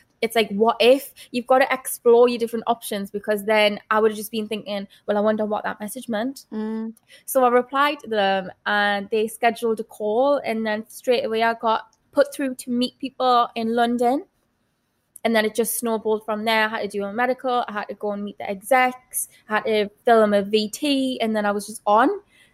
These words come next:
Speaker 1: Every stage I got to with my auntie, I was like, "Well, you never know." 'Cause people get to these stages and then it might not fit in with the cast. So every stage I was meeting the execs, I was like, "Well, you never know, I might not get on."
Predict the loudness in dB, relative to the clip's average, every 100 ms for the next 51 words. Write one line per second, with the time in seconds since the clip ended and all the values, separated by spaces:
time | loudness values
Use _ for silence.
0 | _ 0 0 0 -8 -4 -4 -2 -2 -2
1 | -4 -4 -4 -2 -2 -2 -2 -4 -2 -2
2 | -2 0 0 2 2 2 2 0 -4 _
3 | _ _ _ _ _ -4 -2 -2 0 0
4 | -2 -6 -8 -2 0 0 -2 -4 -2 0
5 | -2 -8 -6 -2 0 2 0 0 -2 0
6 | -2 -4 -2 -2 -2 -2 -2 -2 -8 -12
7 | -18 _ _ _ 2 6 8 6 0 -20
8 | _ 0 2 0 -2 2 4 4 2 -2
9 | -2 -2 -2 -2 -4 -4 -4 -2 -4 -2
10 | -4 -2 -4 -4 -6 -8 -6 -2 0 -2